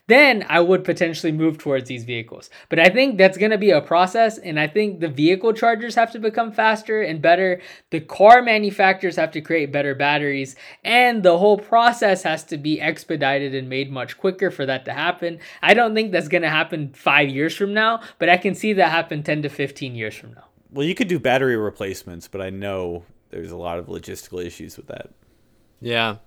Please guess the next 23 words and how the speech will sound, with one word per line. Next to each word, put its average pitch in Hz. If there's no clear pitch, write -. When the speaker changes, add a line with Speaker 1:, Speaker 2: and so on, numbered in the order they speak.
Speaker 3:
I 135
hope 143
they 123
don't 110
end 101
up 95
doing 98
battery 90
replacements. 90
I 107
still 127
go 117
back 107
to -
this 98
Israeli 95
company 90
that 85
tried 82
that 85
on 82
mass 82
scale 82